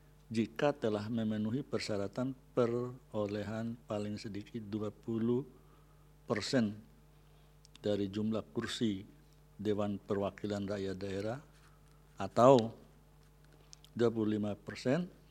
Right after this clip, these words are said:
dari akumulasi perolehan suara sah dalam pemilihan umum anggota Dewan Perwakilan Rakyat Daerah di daerah yang bersangkutan.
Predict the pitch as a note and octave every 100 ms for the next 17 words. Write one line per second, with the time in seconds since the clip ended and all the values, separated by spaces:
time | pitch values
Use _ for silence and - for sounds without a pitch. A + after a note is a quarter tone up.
0 | - - G#2 G#2 G#2+ - A2 G#2+ B2+ A#2
1 | G#2+ G2 - C#3 D3 - - A2+ D3 G#2+
2 | G#2+ G2+ A2 A2 A#2 G#2 G#2 G2 - B2
3 | D#3+ - - - - - - - - -
4 | - - A2 A2 G#2+ A2 A2+ G#2 G#2 G2+
5 | A2+ A2 A#2+ G#2 G2 G2+ - G#2+ G2 G2+
6 | A2 A#2 A#2 - - G#2 G#2 G2 - A2
7 | G#2 G#2 G#2 G#2 A#2 G#2 G2+ - - G#2+
8 | G2+ G2+ A2+ B2+ - - - - - A#2+
9 | B2 G#2+ A2+ G#2+ G#2+ A#2 G#2 C3 G#2+ G2+
10 | G2 G2+ A#2 G#2 B2+ B2+ G#2+ G2